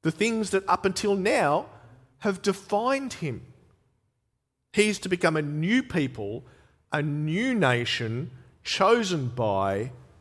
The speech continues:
God. But if God's command seems big, and it is,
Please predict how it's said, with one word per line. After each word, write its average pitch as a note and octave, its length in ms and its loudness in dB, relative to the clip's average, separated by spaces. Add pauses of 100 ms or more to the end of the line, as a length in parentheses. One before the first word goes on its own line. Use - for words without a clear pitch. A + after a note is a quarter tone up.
(400)
God. A2 480 -2 (2000)
But F3 120 4
if F#3 140 2
God's B3+ 320 0
command D#3 520 0
seems C#3 340 -2
big, A2+ 420 -2 (1080)
and A#2+ 140 0
it B2 100 -2
is, - 420 -6